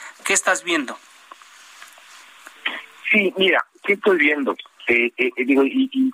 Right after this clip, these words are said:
Speaker 2: y como te podrás imaginar, Washington siendo la capital de los Estados Unidos es, es, es una ciudad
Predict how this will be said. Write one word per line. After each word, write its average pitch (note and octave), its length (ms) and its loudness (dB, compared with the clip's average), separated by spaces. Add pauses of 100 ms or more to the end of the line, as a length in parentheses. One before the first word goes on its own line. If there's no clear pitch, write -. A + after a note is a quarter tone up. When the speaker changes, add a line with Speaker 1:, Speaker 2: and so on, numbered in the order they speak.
Speaker 2:
y B3 340 4
como B3 260 -2
te - 140 -2
podrás C#3 360 0
imaginar, C3 480 -2
Washington A#2+ 520 -6
siendo B2 220 -4
la A2 100 2
capital - 400 -6
de A2+ 80 -8
los G2+ 160 -12
Estados A2+ 440 -2
Unidos G#2 380 -10
es, G#2 120 -10 (140)
es, G2+ 140 -6 (160)
es A2 160 -2
una A2+ 180 2
ciudad A#2 320 0